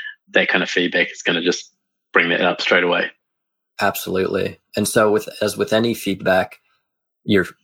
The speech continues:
Speaker 2: attention to your weaknesses makes you want to polish them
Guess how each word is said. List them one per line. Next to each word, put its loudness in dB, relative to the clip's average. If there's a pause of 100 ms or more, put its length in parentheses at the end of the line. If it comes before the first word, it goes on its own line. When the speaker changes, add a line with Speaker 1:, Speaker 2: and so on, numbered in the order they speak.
(200)
Speaker 2:
attention 0
to -2
your 2
weaknesses 0
makes 0
you 2
want 2
to -2 (400)
polish 2
them -6